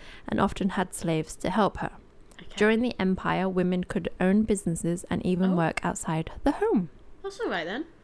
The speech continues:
Speaker 1: So it's
Speaker 2: We
Speaker 1: not
Speaker 2: might have a
Speaker 1: too
Speaker 2: chance.
Speaker 1: bad to be a woman in the empire time of
Speaker 2: No,
Speaker 1: ancient Rome.
Speaker 2: when it's all expanding. Hmm.
Speaker 1: So I might,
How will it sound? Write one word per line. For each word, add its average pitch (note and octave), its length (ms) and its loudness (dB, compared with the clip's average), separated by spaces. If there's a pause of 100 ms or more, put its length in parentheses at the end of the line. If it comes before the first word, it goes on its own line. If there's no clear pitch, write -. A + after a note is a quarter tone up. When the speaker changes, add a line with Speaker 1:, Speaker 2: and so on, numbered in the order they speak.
(140)
Speaker 1:
So - 160 -2
it's G#4+ 140 2
Speaker 2:
We C#4 60 2
Speaker 1:
not D#4 100 0
Speaker 2:
might F4+ 180 4
have D#4 180 4
a D#4 60 2
Speaker 1:
too D#4+ 80 2
Speaker 2:
chance. D4 380 2
Speaker 1:
bad F3+ 300 0 (260)
to - 80 -12
be B3 140 4
a A#3 60 6
woman G#3 520 4 (140)
in F#3+ 580 2 (380)
the F#3 180 2
empire F#3 560 4
time E3 520 -4 (500)
of - 120 -2
Speaker 2:
No, F3+ 120 4
Speaker 1:
ancient - 280 0
Rome. F3 120 2
Speaker 2:
when E3+ 80 2
it's A3+ 160 -4
all A3+ 120 -4
expanding. F#3 680 -12 (520)
Hmm. G3+ 560 -6 (1000)
Speaker 1:
So G#3 260 2
I - 20 2
might, G3+ 340 0